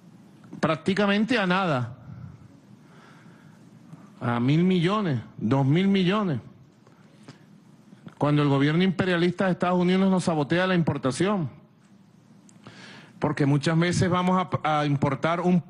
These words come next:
producto X para complementar el consumo nacional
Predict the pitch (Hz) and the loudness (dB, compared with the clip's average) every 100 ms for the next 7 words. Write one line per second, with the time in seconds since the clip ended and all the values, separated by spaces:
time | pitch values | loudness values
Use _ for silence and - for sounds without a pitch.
0 | - - 165 170 180 - 143 185 190 131 | -6 -4 0 -2 -2 0 0 0 0 -2
1 | - - - - 135 131 135 127 117 117 | -2 -14 -8 -4 -2 0 0 0 0 -2
2 | 160 175 139 117 - - 123 - 117 107 | -2 -2 -4 -6 -14 -4 -2 0 -2 0
3 | 143 175 175 - 175 196 233 | 0 2 0 0 0 0 0